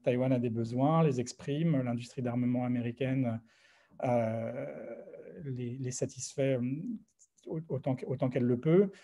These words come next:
Euh, et donc, on a eu, euh, là-dessus, sur ces deux dossiers, euh, une approche, euh, une approche vraiment différente.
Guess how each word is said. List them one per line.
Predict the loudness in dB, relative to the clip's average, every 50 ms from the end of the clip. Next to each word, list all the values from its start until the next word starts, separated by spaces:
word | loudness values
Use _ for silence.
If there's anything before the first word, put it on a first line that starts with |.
| -20 -20 -20 -20 _ _ _ -2
Euh, | 0 2 4 2 2 2 2
et | 6 10
donc, | 10 10 10 10
on | 8 10
a | 10 8
eu, | 8 8 8 8
euh, | 8 8
là-dessus, | 8 6 6 6 4 -2 -2 0 0 0
sur | 0 -2 -6
ces | -4 -2 -2
deux | -2 2
dossiers, | 2 2 2 2 2 4 6 6 6 6 4 2 0 -6 _ _ _ _ _ _ _ _ _ _ _ 0
euh, | 2 2 4 2 2 2
une | 4 6 6
approche, | 6 6 8 8 8 10 8 4 2
euh, | 2 2 2 0 -4 -4 -4 -6 -6 -6 -4 -2
une | 2 4 4
approche | 4 4 4 2 2 4 4
vraiment | 4 6 6 6 6 4
différente. | 4 2 4 6 6 6 6 4 2 -2 -12